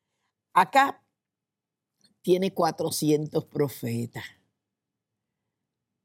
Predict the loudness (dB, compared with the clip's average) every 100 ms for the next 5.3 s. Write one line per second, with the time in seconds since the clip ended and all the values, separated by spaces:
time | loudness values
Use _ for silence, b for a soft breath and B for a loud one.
0 | _ _ -4 2 4 4 -2 0 -2 0
1 | -2 -2 -2 -2 -4 -2 -2 0 0 -2
2 | -4 -2 -4 -4 -4 -2 -2 -2 -4 -2
3 | 0 2 0 0 -4 -6 -8 -10 _ _
4 | _ _ _ _ _ _ _ -12 -4 -2
5 | -2 -4 -8